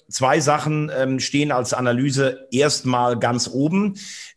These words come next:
Gegen die Bayern kannst du unter die Räder kommen. Du kannst dir vorher alles au-, äh, vornehmen. Du kannst sagen, wir wollen mutig mitspielen oder wir wollen einen Bus parken, wenn die Bayern Lust haben. Und das ist halt,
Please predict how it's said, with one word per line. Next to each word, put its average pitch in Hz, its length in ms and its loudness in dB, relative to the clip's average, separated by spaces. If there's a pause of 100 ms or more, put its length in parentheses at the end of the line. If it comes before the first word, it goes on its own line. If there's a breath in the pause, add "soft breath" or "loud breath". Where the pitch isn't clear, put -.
Gegen 127 380 0
die 123 80 -2
Bayern 143 480 2
kannst - 500 -2
du 147 40 0
unter 117 320 0
die 98 100 -2
Räder 92 320 0
kommen. 95 240 -2
Du 120 80 0
kannst 170 280 -2
dir 180 60 2
vorher 180 280 2
alles 170 200 2
au-, 156 260 2
äh, 147 100 -2
vornehmen. 165 420 0
Du 151 80 0
kannst 147 240 -2
sagen, 147 220 2
wir 139 100 2
wollen 143 200 4
mutig 147 420 0
mitspielen 160 500 -2
oder 143 160 0
wir 131 100 0
wollen 151 160 2
einen 127 120 0
Bus 160 220 -2
parken, 139 380 0
wenn 131 120 0
die 117 100 0
Bayern 131 360 2
Lust 156 320 2
haben. 107 320 0
Und 117 180 -6
das 123 160 -2
ist 147 200 -6
halt, 139 260 0